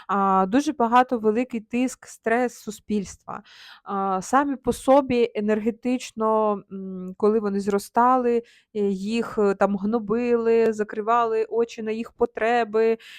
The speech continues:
е, ігнорували їх. І такі люди, вони постійно будуть із кожи вон лізть, щоб, аби тільки їх помітили, аби як, хоч трохи відчути якусь свою власну значимість.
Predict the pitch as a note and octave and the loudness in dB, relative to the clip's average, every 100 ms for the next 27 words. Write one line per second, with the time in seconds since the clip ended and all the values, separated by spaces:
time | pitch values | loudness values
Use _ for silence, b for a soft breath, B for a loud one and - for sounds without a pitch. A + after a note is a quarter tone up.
0 | B A3 G3+ G3 A3 A#3+ B3+ A#3 A3 A#3 | B -10 -6 -4 -2 4 4 4 4 4
1 | A3 G#3+ G3+ G#3+ A3 G#3 G#3 G3+ G3+ G3+ | 2 -2 -6 -10 -10 -6 -4 -4 -8 -10
2 | A#3 D#4+ D4+ A#3 A3 A#3 A3+ - D4+ B3 | -4 -2 -2 -2 -4 -8 -10 -6 -4 -4
3 | G3+ A3+ G#3+ G#3+ - A#3 A3 G#3+ G#3 G#3+ | -4 -8 -6 -10 -4 -2 0 0 -2 -2
4 | D4 E4+ - - _ G#3 A#3 C4+ G3+ A#3+ | -2 -4 -10 -20 _ -2 0 -2 -4 -8
5 | B3+ A3 G#3+ G3+ _ A3 A3 B3 G#3 G#3 | -8 -6 -6 -8 _ -4 -2 -4 -2 0
6 | G3+ A#3+ G#3+ b b b F#3+ G3 B3+ A#3+ | 0 -2 -6 b b b -14 -8 -4 -4
7 | A3 _ A3 - - D4 - G#3+ G#3 - | -6 _ -16 -16 -4 -4 -4 -8 -8 -4
8 | C4+ - G3+ A#3+ - A3 A3 G#3 A3+ - | -4 0 0 -2 -2 2 2 4 0 0
9 | G3+ G3 G3+ E3+ - D#3+ _ | -8 -6 -8 -8 -16 -20 _